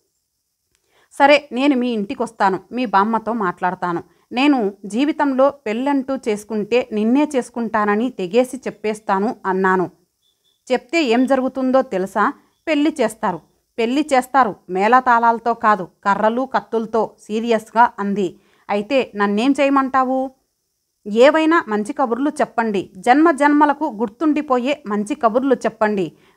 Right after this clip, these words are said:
ఒడిలో వాలిపోతూ అంది దుర్గా టాపిక్ మారుస్తూ. దుర్గా, ఇంతకాలం నాతో ఎందుకు మాట్లాడలేదు? అసలు నన్ను ఆకర్షించాలని మొదట్నుంచి ఎందుకు ప్రయత్నించావు? ఎందుకు రెచ్చగొట్టావు? ఎందుకంత సిన్సియర్గా కమిట్ అయ్యావు?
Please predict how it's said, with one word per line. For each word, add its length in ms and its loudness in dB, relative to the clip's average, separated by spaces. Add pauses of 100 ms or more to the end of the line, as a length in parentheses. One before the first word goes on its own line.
ఒడిలో 360 2
వాలిపోతూ 720 -2
అంది 340 -4
దుర్గా 440 -2 (180)
టాపిక్ 420 -2
మారుస్తూ. 500 -6 (440)
దుర్గా, 440 2 (260)
ఇంతకాలం 640 4
నాతో 240 0
ఎందుకు 400 -2
మాట్లాడలేదు? 800 0 (140)
అసలు 500 0
నన్ను 260 2
ఆకర్షించాలని 960 0
మొదట్నుంచి 580 -4
ఎందుకు 300 -4
ప్రయత్నించావు? 840 0 (400)
ఎందుకు 360 4
రెచ్చగొట్టావు? 720 -2 (260)
ఎందుకంత 540 2
సిన్సియర్గా 600 -2
కమిట్ 320 -6
అయ్యావు? 300 0